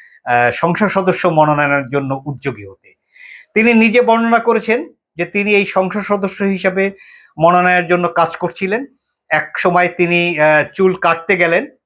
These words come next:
আমি দুঃখিত, চুল কাটতে নয়, চুল কাটার লোক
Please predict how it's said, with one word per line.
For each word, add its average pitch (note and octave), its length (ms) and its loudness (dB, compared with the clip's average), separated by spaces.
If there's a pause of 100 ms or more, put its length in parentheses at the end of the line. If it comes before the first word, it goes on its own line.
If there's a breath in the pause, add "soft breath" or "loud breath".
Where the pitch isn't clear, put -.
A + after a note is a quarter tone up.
(140)
আমি D3+ 180 -4
দুঃখিত, E3 360 -2
চুল D#3+ 280 0
কাটতে E3+ 440 -2
নয়, A#2+ 220 -2 (320)
চুল E3 160 -2
কাটার E3+ 300 2
লোক E3+ 160 0